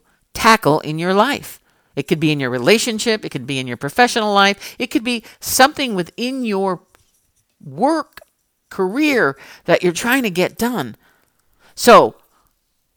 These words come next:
let's take a quick review of success, the definition of success by one of my favorite mentors, Jim Rohn. And Jim Rohn says that success is the steady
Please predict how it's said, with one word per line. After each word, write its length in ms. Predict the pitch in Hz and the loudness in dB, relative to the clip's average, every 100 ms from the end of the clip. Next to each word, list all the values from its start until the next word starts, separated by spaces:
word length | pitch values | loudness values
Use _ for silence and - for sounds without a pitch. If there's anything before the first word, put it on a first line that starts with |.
| - | -6
let's 340 | 131 202 - | 2 2 2
take 440 | - - 214 196 - | -6 0 0 0 -4
a 120 | 135 | -4
quick 600 | - - - - 240 - | -4 -14 -6 2 2 2
review 560 | 214 202 190 160 143 143 - - _ _ | -4 -2 0 0 0 -6 -14 -20 _ _
of 200 | 202 247 | 6 6
success, 580 | - 262 - 160 135 143 | 4 -6 0 4 4 2
the 100 | 151 | -4
definition 720 | 139 208 - 240 240 233 214 - | 0 0 0 -2 -2 -2 -6 -2
of 140 | 180 170 | -2 -2
success 520 | 185 - 170 160 - | -6 -2 0 0 0
by 160 | 160 | -2
one 180 | 151 147 | -2 -2
of 60 | 147 | -2
my 220 | 202 240 | 0 2
favorite 420 | - 160 139 135 | 2 0 0 -2
mentors, 600 | 143 143 131 156 143 - _ - - _ | -6 -6 -4 -6 -6 -8 _ -20 -20 _
Jim 300 | - 165 143 | -2 -2 0
Rohn. 320 | 143 131 113 110 - - - - | 0 -2 -4 -10 -18 -20 -14 -6
And 220 | 180 165 | -4 0
Jim 300 | 269 302 262 | 2 2 4
Rohn 320 | 233 196 156 | 4 2 0
says 580 | - 170 131 139 202 - - _ | 0 4 4 2 -2 -8 -18 _
that 320 | - 208 208 - | 4 6 6 2
success 840 | 226 - - 330 311 165 - - - | -4 -2 0 4 4 2 -2 -6 -4
is 200 | 151 120 | -4 -2
the 160 | 139 | -4
steady 680 | - - - 160 160 175 | -2 -4 2 2 4 -2